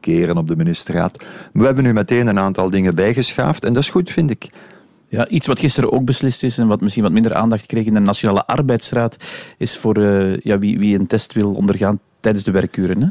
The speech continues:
Speaker 1: Ja, we-, weet je, onze huisartsen gaan er echt onderdoor, hè. En dat heeft ermee te maken dat veel mensen bellen naar de huisarts in verband met testen. En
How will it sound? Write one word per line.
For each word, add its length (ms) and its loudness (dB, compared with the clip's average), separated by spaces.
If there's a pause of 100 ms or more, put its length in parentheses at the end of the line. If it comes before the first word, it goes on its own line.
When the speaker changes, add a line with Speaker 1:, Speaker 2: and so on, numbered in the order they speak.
(220)
Speaker 1:
Ja, 580 2
we-, 220 2
weet 240 2
je, 100 0
onze 260 0
huisartsen 840 0
gaan 240 0
er 160 -2
echt 340 -4
onderdoor, 880 0
hè. 140 0
En 160 2
dat 160 0
heeft 200 0
ermee 200 2
te 80 0
maken 300 2
dat 160 0
veel 200 2
mensen 380 0
bellen 220 2
naar 160 2
de 80 0
huisarts 760 0
in 80 0
verband 340 -2
met 180 -2
testen. 580 0
En 220 0